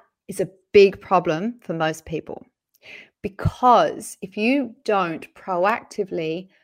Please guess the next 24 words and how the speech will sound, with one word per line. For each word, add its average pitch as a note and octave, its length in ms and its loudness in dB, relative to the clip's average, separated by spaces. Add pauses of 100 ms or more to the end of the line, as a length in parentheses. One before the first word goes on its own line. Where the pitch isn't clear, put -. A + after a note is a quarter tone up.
(180)
look A#3+ 260 4
at - 120 -2
who's G#3 300 0
looked G3+ 320 -4
at A#3+ 80 -10
your A3+ 140 -4
profile F#3+ 840 -2 (840)
and F#3+ 160 -2
send G#3+ 340 -2
invitations F3+ 680 -6
to F3 100 -10
connect, F3 680 -8
or F#3 100 0
look E3 180 -2
who's E3 220 -10
followed - 380 -6
you, - 180 -8
but - 160 -6
I E3 160 -2
tend D3+ 280 -10
to - 80 -12
look D3+ 140 -8
at - 100 -14
who's D3+ 360 -8